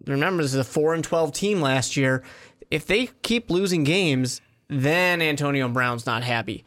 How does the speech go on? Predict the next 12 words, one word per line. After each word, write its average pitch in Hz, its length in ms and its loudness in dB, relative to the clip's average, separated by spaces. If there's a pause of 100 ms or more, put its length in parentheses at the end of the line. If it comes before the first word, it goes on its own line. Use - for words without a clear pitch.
(140)
Then 165 280 0
Antonio 156 480 0
Brown, 139 220 2
I 135 80 0
think, 131 220 -4
might 127 180 -4
start - 220 -6
calling 131 320 -4
some 127 160 -4
people 127 320 -2
out, 135 320 0 (400)
uh, 135 480 0